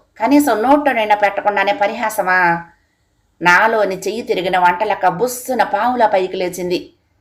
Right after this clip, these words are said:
అలనాడు ముందే తెలిసిన ఆ కంసుడే జరిగేది ఆపలేకపోయాడు. ఇక నేనెంత? "రాని రాని,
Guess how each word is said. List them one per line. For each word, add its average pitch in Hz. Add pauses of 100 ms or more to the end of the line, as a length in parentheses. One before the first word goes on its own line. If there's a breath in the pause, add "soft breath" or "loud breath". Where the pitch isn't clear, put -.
(540)
అలనాడు 185
ముందే 220
తెలిసిన 208 (160)
ఆ 175
కంసుడే 277
జరిగేది 233
ఆపలేకపోయాడు. 202 (160)
ఇక 170
నేనెంత? 202 (1000)
"రాని 208
రాని, 233